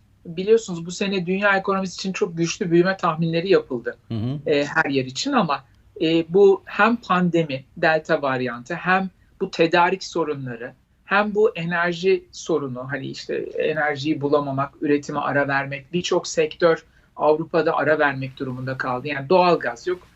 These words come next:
Speaker 1: petrol yok, üretemiyor gibi. E, dolayısıyla üretim,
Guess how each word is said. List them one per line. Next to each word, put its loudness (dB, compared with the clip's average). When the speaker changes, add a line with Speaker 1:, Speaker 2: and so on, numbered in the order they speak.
Speaker 1:
petrol 0
yok, 0
üretemiyor -2
gibi. 0
E, 2
dolayısıyla 4
üretim, 4